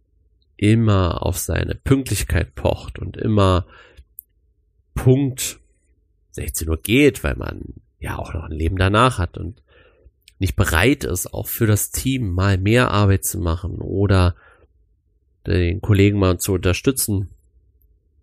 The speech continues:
wenn's ihm nicht gut geht oder wenn das mal nicht passiert und das dauerhaft und kein Te-, Teaminteresse vorhanden ist und ein Kollege sich dauernd sträubt, Teamereignisse mitzumachen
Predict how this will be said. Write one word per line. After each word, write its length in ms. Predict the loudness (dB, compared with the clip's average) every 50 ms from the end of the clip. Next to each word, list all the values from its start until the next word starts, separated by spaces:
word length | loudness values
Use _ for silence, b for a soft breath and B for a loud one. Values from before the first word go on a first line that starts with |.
| _ _ _ -20 -20 _ -14
wenn's 180 | -12 -10 -10 -10
ihm 100 | -10 -12
nicht 200 | -12 -12 -10 -6
gut 280 | -4 -4 -4 -4 -8
geht 440 | -6 -2 0 2 2 2 0 -2 -6
oder 140 | -6 -8 -8 B B B B B B B B B B _ _ _ _ _
wenn 160 | -12 -8 -2 2
das 340 | 4 4 4 2 0 0
mal 220 | 2 4 4 4 6
nicht 280 | 6 4 2 2 2
passiert 500 | 0 0 0 2 4 4 6 4 4 2
und 140 | -2 -2 -2
das 160 | -2 -2 0
dauerhaft 640 | 2 4 6 8 8 6 6 6 4 0 -2 -8 -8
und 180 | -8 -10 -10 -10 _ _ _ _ _ 0
kein 220 | 2 2 2 2 0
Te-, 300 | -4 -2 -2 -4 -4 -6 -10
Teaminteresse 920 | -6 -4 -2 0 2 2 0 0 -2 -4 -6 -2 2 2 2 2 0 -4 -4
vorhanden 580 | -4 -2 -2 -2 -2 -4 -6 -4 -8 -8 -6
ist 260 | -6 -6 -6 -6 -6
und 180 | -8 -8 -10 -10 B B B B B B B B B _ _ _ -4
ein 160 | -4 -2 0
Kollege 340 | 4 4 6 6 6 4 2
sich 400 | 0 -2 -6 -6 -10 -14 _ 0
dauernd 400 | 2 4 4 6 4 4 2 0
sträubt, 640 | -4 -6 -6 -4 -2 0 0 0 0 -4 -14 -12 -10
Teamereignisse 1900 | -8 -2 0 0 2 4 2 2 0 -2 _ _ -20 -20 _ -20 _ _ _ _ _ _ _ _ _ -2 -2 0 2 4 4 4 6 4 4 2 2 0 -2
mitzumachen 1080 | 0 0 0 0 -2 -2 -2 0 2 4 2 4 2 2 -2 -2 -2 -4 -4 -6 -8